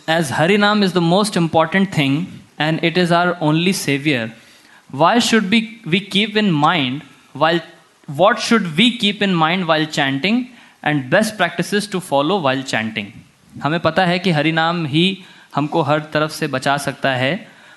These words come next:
तो हरि नाम जप करते समय हमें क्या चीज़ मन में रखनी चाहिए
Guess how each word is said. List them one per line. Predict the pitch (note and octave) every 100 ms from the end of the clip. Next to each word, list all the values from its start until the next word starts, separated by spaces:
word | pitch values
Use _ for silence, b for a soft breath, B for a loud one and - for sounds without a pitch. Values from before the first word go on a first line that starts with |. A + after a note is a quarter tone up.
| B -
तो |
हरि | D#3 D#3 G#3+
नाम | G#3+ A3 G#3
जप | D3+ G3 -
करते | E3+ G3+ G#3
समय | E3+ D3 E3+ A3 - _ _
हमें | D#3 F#3 G#3 - - _
क्या | F#3 G#3+
चीज़ | A3 G3+ G3
मन | D#3 E3+
में | F3
रखनी | D#3+ D3 E3+
चाहिए | F3+ D#3+ D#3+ G#3+ A3+